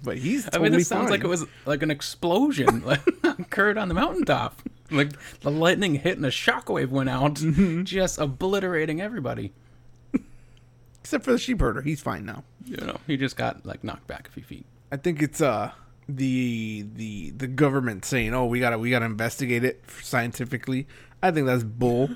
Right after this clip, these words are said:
Speaker 1: <laughs>
Speaker 2: Prove your case. We don't wanna pay shit.
Speaker 1: Yeah. <laughs> Come on, Georgia, fix this.
Speaker 2: What's the compensation for five hundred and fifty sheep?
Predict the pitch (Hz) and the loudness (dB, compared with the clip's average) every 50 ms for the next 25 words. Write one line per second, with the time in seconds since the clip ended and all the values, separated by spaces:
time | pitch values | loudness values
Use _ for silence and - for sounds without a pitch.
0 | - - - - - - - - - - - - - 285 277 - - 285 - - | -10 -14 -20 -20 -20 -20 -20 -20 -20 -20 -10 -2 0 0 0 0 -4 -4 -2 -2
1 | 339 - - - - - - - - - - - 240 220 175 170 147 - 165 151 | -4 -4 -4 -14 -20 -20 -20 -20 -20 -20 -2 -2 0 0 2 0 0 2 2 2
2 | 131 - 165 165 143 120 110 - - 110 104 - - - 120 - - - 147 131 | 2 2 0 -2 -2 -2 -6 -4 -4 -4 -4 -4 -4 -4 -4 -4 -2 -4 -2 2
3 | 160 185 190 160 123 117 160 - - - - 139 - - - - - - 180 - | 2 4 4 4 6 6 4 4 4 0 -6 -6 -6 -8 -18 -20 -8 -6 -6 -6
4 | - - 147 - - - - - _ - _ - - 175 185 196 190 175 156 - | -6 -12 -12 -12 -14 -20 -20 -20 _ -20 _ -6 -2 2 6 6 6 6 6 2
5 | - - 160 151 151 147 135 131 143 143 143 139 - - - 196 185 190 - - | 4 8 8 10 10 8 6 6 4 4 4 4 0 4 6 6 6 6 -4 -10
6 | - 147 135 107 92 120 - - - - - - - - - - - - - 160 | -2 0 0 0 0 -4 -6 -8 -16 -18 -18 -18 -18 -18 -12 -10 -10 -6 -6 -6
7 | - - - - - 175 165 - 165 135 135 - 139 147 143 - 147 139 - 120 | -6 -6 -10 -4 -2 -2 0 2 0 0 2 0 0 0 0 -2 -4 -4 -2 -4
8 | 117 113 110 113 - - - - - - 143 143 - - - - - 135 135 131 | -4 -4 -4 -6 -12 -14 -20 -20 -12 -10 -10 -10 -10 -14 -10 -4 -2 -2 -2 0
9 | 156 139 139 - 113 - 151 143 - 107 - - 175 151 - | -2 -2 -2 -6 -8 -8 -8 -8 -8 -12 -10 -8 -8 -8 -8